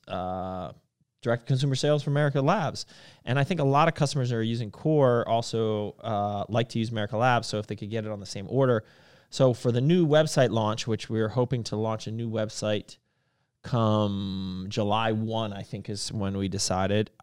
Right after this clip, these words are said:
I think I wanna have all the brands on there, just separate. It's still gonna be a core site, but if you wanna have the option to, you know, buy the America,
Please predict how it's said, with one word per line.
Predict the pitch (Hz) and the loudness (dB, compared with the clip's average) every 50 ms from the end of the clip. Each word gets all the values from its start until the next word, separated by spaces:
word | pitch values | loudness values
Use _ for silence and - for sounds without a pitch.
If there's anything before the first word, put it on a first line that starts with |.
| _ | _
I | - 123 127 117 | 0 2 2 2
think | - - - 139 147 151 | 0 0 -2 0 2 4
I | 151 127 | 4 4
wanna | 120 120 120 117 117 | 4 2 0 -2 -2
have | 101 117 113 110 110 110 107 101 | -2 0 0 2 2 2 0 0
all | - 104 101 107 104 | 2 4 4 4 4
the | 104 | 2
brands | 95 101 101 101 98 92 98 - - | -2 -4 -4 -4 -4 -6 -8 -8 -6
on | 101 104 107 113 117 | -2 -2 0 0 2
there, | 127 135 143 147 151 147 - - - _ _ _ _ - | 2 4 4 2 2 0 -4 -10 -20 _ _ _ _ 0
just | - 165 156 - - | 4 4 6 6 6
separate. | - 139 120 - 101 117 | 6 6 6 6 6 4
It's | 135 - | 4 4
still | - - 208 196 | 4 4 6 6
gonna | 196 165 | 6 6
be | 151 123 | 6 6
a | 113 | 4
core | - - - 156 151 139 | 2 2 4 6 6 6
site, | 123 - - - 120 131 151 147 - 123 | 6 6 6 6 6 6 6 2 0 2
but | 127 117 107 - - - _ _ - | 4 4 4 4 0 -6 _ _ -8
if | 117 - - - | -8 -6 -2 -2
you | 120 113 | 0 0
wanna | 110 110 123 127 135 135 | 2 2 2 2 2 4
have | 127 135 123 117 | 4 4 4 4
the | 113 113 | 4 4
option | 110 110 110 - - 113 107 104 | 4 2 0 -2 -4 -6 -6 -6
to, | - - 107 104 104 104 117 120 - _ _ _ _ _ _ _ _ _ _ _ _ _ _ _ _ - | -4 -4 -2 0 0 -2 -2 -6 -10 _ _ _ _ _ _ _ _ _ _ _ _ _ _ _ _ -6
you | 113 | -6
know, | 104 90 82 - _ _ | -4 -6 -6 -10 _ _
buy | - 107 104 101 | 0 0 2 2
the | 101 | 0
America, | 104 101 101 92 - - | 0 -2 -2 -2 -4 -4